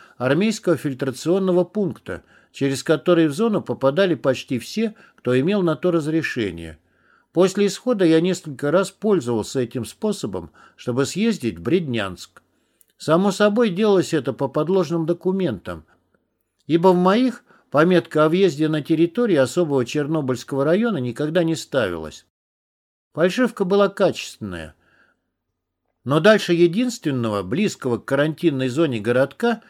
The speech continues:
их предъявлять не стоит. Украинский язык я знал очень плохо, поэтому сейчас и в прошлые визиты с охраной общался кто-то другой.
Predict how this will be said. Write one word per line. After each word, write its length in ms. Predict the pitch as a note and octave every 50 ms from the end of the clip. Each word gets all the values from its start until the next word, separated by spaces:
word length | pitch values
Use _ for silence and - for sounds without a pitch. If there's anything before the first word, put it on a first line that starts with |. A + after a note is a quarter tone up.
| _ _ _
их 200 | - A#3 A3 -
предъявлять 720 | - F#3 D#3+ C#3 C3 C3+ C3+ B2 A#2 A2 G#2 F#2 - _
не 120 | - F#3+ G3+
стоит. 540 | - - _ - A2+ G2+ F#2 E2+ D#2+ D#2 _ _ _ _ _ _ _ _ _ _ _ _ _ _ _ _ _ _
Украинский 600 | - B2+ - F3+ G3+ G#3+ G3+ F#3+ - - G3 F#3+
язык 400 | F#3 G3 G3+ F#3+ G3+ B3+ A3 -
я 120 | E3+ C#3 C3
знал 300 | B2+ D#3 F#3 G#3 G3+ -
очень 340 | - G3+ G#3 - - A3 G3+
плохо, 640 | G3 - B2 A#2+ A#2 A2 G#2 G2+ - - G#2 G2 - _ _ _ _ _ _ _ -
поэтому 440 | C3+ D#3+ G#3 A3+ A3 G#3+ F#3 F#3 F3+
сейчас 520 | F3 - F#3+ F#3 - - B3 B3 - -
и 100 | - B2+
в 80 | A#2 -
прошлые 480 | - E3+ F#3 F#3 F3 - E3+ E3 E3 E3
визиты 460 | E3+ F3+ F3 E3 A3+ B3 A#3+ - B2
с 100 | - -
охраной 480 | C#3 C3+ - G3+ G#3+ A3+ G#3+ F3+ C3+
общался 460 | B2 A#2 - - F#3+ G3 F3 - - E3
кто-то 360 | - - F#3 F3+ F3 - D3+
другой. 580 | C3+ D3+ D#3+ E3+ D3 B2 G#2+ G2 E2 D2+ -